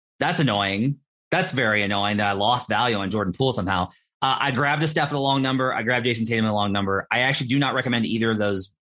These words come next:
bets. Uh, my finals M V P best bets, Tatum is the hedge. You basically, you bet the value on Tatum. Al Horford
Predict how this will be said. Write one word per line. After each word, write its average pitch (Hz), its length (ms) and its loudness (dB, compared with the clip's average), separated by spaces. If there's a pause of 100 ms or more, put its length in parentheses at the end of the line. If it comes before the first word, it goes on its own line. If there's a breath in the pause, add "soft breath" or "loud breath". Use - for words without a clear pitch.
(120)
bets. - 520 -2 (360 loud breath)
Uh, 110 400 0 (1000)
my 131 160 0
finals 156 340 2
M 156 100 2
V 143 100 2
P 139 160 0
best 131 300 -2
bets, - 560 -2 (1120)
Tatum 185 320 2
is 208 140 -2
the 226 80 2
hedge. 151 640 0
You 135 100 0
basically, 147 280 2
you 131 120 2
bet 143 260 -2
the 170 80 -2
value 147 380 2
on 143 180 2
Tatum. 110 440 -2 (1080)
Al 147 240 2
Horford 107 540 0